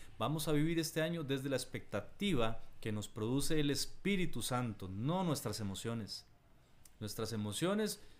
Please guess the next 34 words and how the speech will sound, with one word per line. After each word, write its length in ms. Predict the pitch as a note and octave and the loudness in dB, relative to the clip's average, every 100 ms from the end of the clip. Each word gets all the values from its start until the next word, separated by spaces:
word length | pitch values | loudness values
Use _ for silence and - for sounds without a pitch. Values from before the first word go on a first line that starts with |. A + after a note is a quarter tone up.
| - | -12
son 260 | - C#3+ D#3+ | -2 2 2
un 180 | E3 | 2
vaivén. 640 | D3 C#3 A#2 B2+ B2 G2 F#2 - - - - | 4 4 2 2 2 -2 -6 -16 -20 -20 -6
Hoy 140 | - C#3 | 0 0
podemos 400 | D3 D3 D#3 D3 | 4 4 6 0
estar 240 | C#3 D#3+ | 0 2
alegres, 360 | D#3+ F3 F3+ E3+ | 4 4 4 0
mañana 320 | C3 C3+ C#3+ | 0 0 0
no. 200 | G#2+ F#2+ - - - - - - - - - - - - | -2 -4 -10 -16 -16 -14 -16 -10 -8 -8 -10 -16 -8 0
Hoy 140 | C#3+ | 0
podemos 480 | D3 D#3 D#3+ E3+ C#3+ | 4 4 4 2 -2
estar 400 | B2 D#3 D#3 C3+ | 0 2 2 4
bien 300 | D#3+ G3+ G3 | 2 2 0
porque 480 | D#3+ - A2+ G#2+ A2 | -4 -4 -2 0 -2
estamos 340 | G2+ C#3+ E3 | -2 -2 0
de 60 | D#3 | 2
vacaciones, 520 | C3+ A#2 - G3+ G3+ | 2 2 2 2 2
pero 200 | C#3+ B2 | 2 2
ya 120 | B2+ | 4
el 60 | D#3+ | 4
lunes 280 | E3+ F3 D3 | 4 2 0
entramos 340 | C3 D#3 D#3+ | 0 2 2
al 120 | D3+ | 2
trabajo 340 | C#3+ D#3+ F3+ E3+ | 4 6 6 2
y 20 | |
estamos 380 | - D3+ D#3 D3+ | 2 2 2 2
todos, 340 | D#3+ D3 - - | 2 2 0 -2
eh, 320 | A#2 A2 G#2+ - - - | 0 0 -2 -6 -10 -4
con 120 | B2 | 0
una 180 | C#3+ C#3+ | 0 4
cara 220 | C#3 C3 | 6 8
larga 360 | E3+ F#3+ G3 | 8 8 4
y 40 | E3+ | 0
deprimidos. 680 | A#2 A2+ A2+ A2 G2 - | 0 -2 0 0 -2 -8